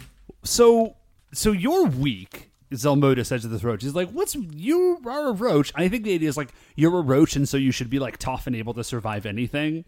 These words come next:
And Roach just says, "Roachy Roach, Roach Roach," 'cause he's a Pokemon, I guess.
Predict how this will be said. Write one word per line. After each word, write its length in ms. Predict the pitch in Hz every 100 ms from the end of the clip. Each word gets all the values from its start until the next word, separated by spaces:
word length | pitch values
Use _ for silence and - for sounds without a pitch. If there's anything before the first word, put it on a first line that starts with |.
| _ - _ _ _ _ _
And 420 | 147 147 147 127
Roach 400 | 190 170 147 -
just 180 | 151 -
says, 320 | 123 104 92 -
"Roachy 600 | 107 147 214 240 151 104
Roach, 340 | 98 92 - -
Roach 440 | 98 101 101 -
Roach," 300 | 147 190 -
'cause 140 | 131
he's 120 | 104 101
a 40 |
Pokemon, 560 | - 147 131 107 95 95
I 80 | 98
guess. 380 | 107 110 120